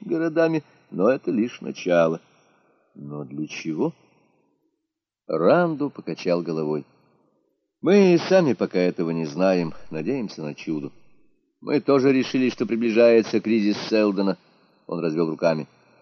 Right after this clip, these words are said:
«Галактика полна обломками старой империи. Генералы волнуются.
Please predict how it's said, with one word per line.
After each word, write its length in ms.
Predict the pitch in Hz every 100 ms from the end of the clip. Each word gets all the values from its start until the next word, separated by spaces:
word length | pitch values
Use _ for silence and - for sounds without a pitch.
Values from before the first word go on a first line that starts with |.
| _ _ -
«Галактика 680 | - 107 165 160 - - 135
полна 360 | 139 143 147
обломками 640 | 131 131 147 143 135 131
старой 500 | 120 - 127 123 117
империи. 640 | 113 101 123 127 120 107 92 _ _ -
Генералы 720 | - 90 90 101 123 120 117
волнуются. 880 | 104 101 107 117 107 - - 101